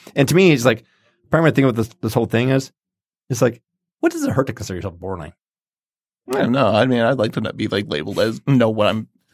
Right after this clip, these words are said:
Speaker 2: am. <laughs> It's like
Speaker 1: Well, no one wants to be labeled, but,
Speaker 2: But
Speaker 1: uh, but on the same note, though, if you have issues where you're thinking about suicide a lot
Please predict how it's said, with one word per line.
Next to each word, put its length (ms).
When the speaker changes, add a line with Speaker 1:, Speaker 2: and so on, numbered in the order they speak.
Speaker 2:
am. 320
<laughs> 40
It's 440
like 220
Speaker 1:
Well, 120
no 80
one 80
wants 120
to 40
be 100
labeled, 500
but, 160
Speaker 2:
But 240
Speaker 1:
uh, 140
but 100
on 60
the 20
same 200
note, 120
though, 140
if 160
you 80
have 200
issues 400
where 140
you're 200
thinking 180
about 180
suicide 440
a 20
lot 240